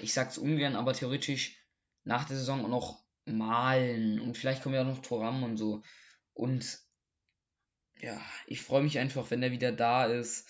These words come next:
Weil der, der kann halt Dortmund so hart helfen. Das ist halt einfach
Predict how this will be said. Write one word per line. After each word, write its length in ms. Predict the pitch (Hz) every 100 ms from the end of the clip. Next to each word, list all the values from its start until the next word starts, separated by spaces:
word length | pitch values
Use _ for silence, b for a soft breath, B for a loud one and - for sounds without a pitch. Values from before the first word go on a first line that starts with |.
| B B B
Weil 180 | - 117
der, 300 | 110 - -
der 180 | - 120
kann 220 | 143 151
halt 220 | 143 110
Dortmund 640 | 117 117 131 135 131 131 110
so 400 | 135 147 165 143
hart 520 | - - 135 165 - -
helfen. 640 | 139 160 156 123 135 160 _ b b b b _
Das 160 | - 123
ist 140 | 131
halt 120 | 156
einfach 520 | 104 139 147 131 -